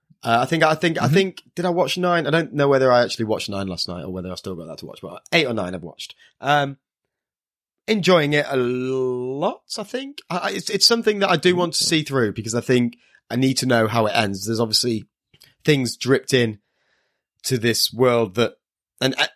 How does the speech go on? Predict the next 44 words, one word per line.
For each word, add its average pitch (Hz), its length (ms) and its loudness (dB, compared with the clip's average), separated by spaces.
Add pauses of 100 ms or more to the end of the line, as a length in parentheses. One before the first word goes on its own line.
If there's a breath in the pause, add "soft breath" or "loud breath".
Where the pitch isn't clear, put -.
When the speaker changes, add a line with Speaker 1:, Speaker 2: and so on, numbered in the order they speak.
(160)
Speaker 2:
An 104 80 -6
overarching 95 680 0
Speaker 1:
yeah, 143 200 4
Speaker 2:
plot. 120 80 4
Speaker 1:
there's 120 140 -2
an 143 80 0
overarching 143 560 2
plot 104 420 -2
that, 120 260 0 (640)
you 151 120 -8
know, 156 140 4
I'm 170 200 0
not 185 200 4
as 185 100 0
on 180 200 0
board 147 300 4
with 147 340 0
as 123 420 0
I 123 120 2
thought 131 240 2
I - 20 2
would 127 180 2
be. 131 80 2
I 127 120 6
usually 127 380 0
love 120 300 2
sort - 260 0
of 110 120 -4
a 107 60 0
deeper 107 500 -2 (280)
message, 117 420 -2
but 110 180 0 (440)
the, 110 500 -2 (180)
the 123 100 0
premise 160 360 2
of 127 80 -6
this 123 120 2
show 127 320 4
being 113 240 2
standalone 113 560 2
episodes 98 540 0
and 98 240 -4
sort 95 240 0
of 92 80 -12